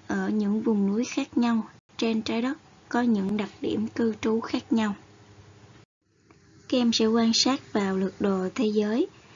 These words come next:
và chúng ta sẽ đi tìm hiểu về đặc điểm phân bố của các, ờ, dân tộc miền núi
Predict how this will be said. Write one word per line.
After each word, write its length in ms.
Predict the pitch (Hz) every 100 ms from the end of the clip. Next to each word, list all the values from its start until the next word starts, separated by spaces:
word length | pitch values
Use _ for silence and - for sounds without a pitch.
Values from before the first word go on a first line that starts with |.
| - -
và 80 | 202
chúng 180 | 226 247
ta 160 | 226 220
sẽ 180 | 214
đi 160 | 220 214
tìm 200 | - 196
hiểu 240 | 220 190 202
về 140 | 214
đặc 160 | 196 180 -
điểm 300 | - 185 220
phân 300 | - 220 214
bố 240 | 208 220 -
của 160 | - 240
các, 300 | - 233 247 -
ờ, 140 | 214
dân 260 | 208 214 214
tộc 180 | 208 - -
miền 260 | 190 185
núi 220 | 185 214